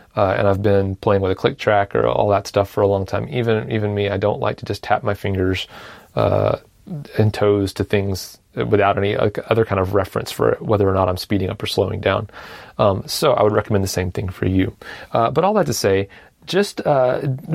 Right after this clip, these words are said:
A, if you can't practice, don't beat yourself up. And B, don't have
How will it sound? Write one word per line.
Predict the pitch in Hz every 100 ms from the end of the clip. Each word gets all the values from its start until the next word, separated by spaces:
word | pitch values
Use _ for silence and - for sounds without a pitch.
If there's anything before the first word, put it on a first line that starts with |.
| 151 - -
A, | 170 180
if | 165
you | 156
can't | - 247 302
practice, | - 120 107 117 113
don't | 135 131
beat | 120
yourself | 117 - 113 110 -
up. | - - _ _ _ _ _ - - -
And | 120 104
B, | 160 170 113 113 - - - -
don't | 127 151
have | 160 165 147